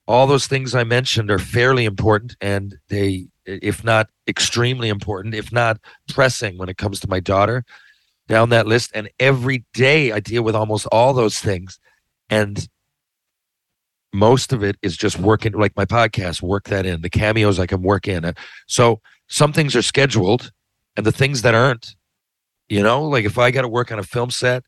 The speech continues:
I start at three in the morning, say, and then I'm done at, it often happens, say I'm done at four in the afternoon, and then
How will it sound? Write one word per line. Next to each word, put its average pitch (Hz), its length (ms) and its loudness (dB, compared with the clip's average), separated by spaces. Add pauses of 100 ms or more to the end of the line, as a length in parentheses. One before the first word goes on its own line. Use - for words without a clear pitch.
(420)
I 98 100 -4
start 110 300 2
at 101 100 -2
three 117 260 0
in 110 80 2
the 107 60 0
morning, 107 320 2
say, 110 280 0
and 104 100 -4
then 101 80 -2
I'm 95 160 -4
done 101 280 0
at, 92 260 -6
it 92 140 -8
often 92 320 -2
happens, 95 300 -6
say - 120 -8
I'm 90 100 -6
done 95 200 -6
at 92 100 -10
four 98 220 -2
in 95 80 -4
the 95 80 -4
afternoon, 90 420 -6
and 80 80 -10
then 85 80 -10